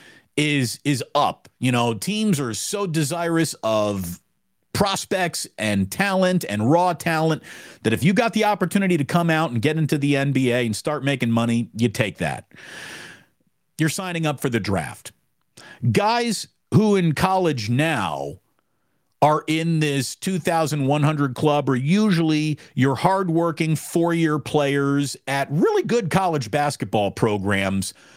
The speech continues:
but they're just not gonna be N B A players. Like, if you look around this list recently, over the last fifteen years or so, where finding earlier in their development talent has become a priority for the N B A,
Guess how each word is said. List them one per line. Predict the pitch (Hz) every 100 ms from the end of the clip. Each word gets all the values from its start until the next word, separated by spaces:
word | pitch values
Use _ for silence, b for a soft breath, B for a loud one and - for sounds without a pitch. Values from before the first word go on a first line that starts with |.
| B B _ 127 -
but | 302
they're | 269
just | 233 -
not | 269 247
gonna | 226 190
be | 196
N | 175 170
B | 170
A | 131
players. | - 294 262 95 - - - B B B B -
Like, | 233
if | 214 254
you | 262
look | 226 247 - _ -
around | 180 196 196
this | 180 139
list | 131 170 185 95 - - b b -
recently, | 139 214 233 - 135 98 87 76
over | 147 175
the | 180
last | 190 185 -
fifteen | - 262 - - 233 214
years | 196 196 180 131
or |
so, | 107 - 90 80
where | 82 123 151 147 139 B B B B - -
finding | - 202 214 202 196 185 151 - _ _ -
earlier | 190 202 208 202 190 190
in | - 151 160
their | 165
development | 160 143 156 160 147 151 120
talent | 147 143 135 123
has | 117
become | 131 127 131
a |
priority | 117 143 135 131 123
for | 120
the | 113
N | 113 110
B | 104 101
A, | 95